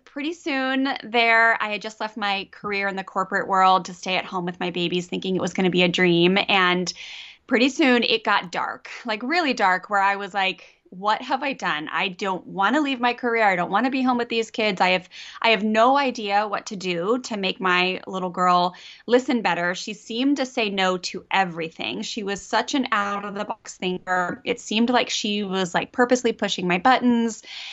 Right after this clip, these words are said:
And I just was describing her, her pretty much every day when my husband came home from work as, like, disobedient, sassy, um, disrespectful, out of control, just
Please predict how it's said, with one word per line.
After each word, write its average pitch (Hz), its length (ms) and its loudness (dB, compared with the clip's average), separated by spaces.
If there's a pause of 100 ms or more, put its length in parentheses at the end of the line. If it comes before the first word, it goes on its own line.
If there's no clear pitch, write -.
(160)
And 202 520 0 (220)
I 208 160 -4
just 220 240 -8
was 196 320 -4
describing 196 580 -4
her, 196 160 -10 (520)
her 180 380 -2
pretty 196 220 -8
much 190 280 -2
every 190 300 -2
day 175 280 0
when 220 140 -4
my 180 180 2
husband 185 360 -8
came 175 180 -8
home 175 200 -4
from 175 180 -4
work 170 260 2
as, 175 120 -4
like, 175 220 0
disobedient, 208 680 0
sassy, 190 720 -2 (420)
um, 175 300 0
disrespectful, 208 1200 2
out 226 160 4
of 269 80 0
control, 190 760 -2 (600)
just - 200 -2